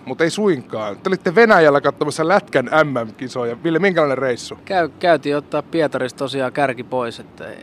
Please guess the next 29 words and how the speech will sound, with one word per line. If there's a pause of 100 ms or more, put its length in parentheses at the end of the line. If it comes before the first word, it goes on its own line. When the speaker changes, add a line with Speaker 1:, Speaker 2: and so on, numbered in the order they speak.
(120)
Speaker 2:
et
turhaa
jännitetä
tätä
hommaa.
Et
tota, (500)
eikö
se
niin
mene,
että
lahjattomat
treenaa? (680)
Speaker 1:
Eikö
se
aika
riskialtista
lähteä
niin
kuin (360)
uhmaamaan
kisakuntoa
sillä,
että
lähtee
katsoa
Lätkää (100)
Pietariin?